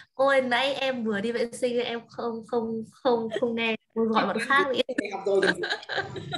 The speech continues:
Speaker 2: <laughs> Trời ơi, chết mất, học sinh của tôi ngồi qua quả.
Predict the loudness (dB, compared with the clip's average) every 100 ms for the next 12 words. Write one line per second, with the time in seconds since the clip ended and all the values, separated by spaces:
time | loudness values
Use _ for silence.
0 | -8 -10 -10 -12 0 4 4 4 -8 -16
1 | -18 -12 -10 -8 -4 -4 -2 -2 -2 -4
2 | -4 -4 -4 -6 -8 -6 -6 -6 -6 -6
3 | -4 0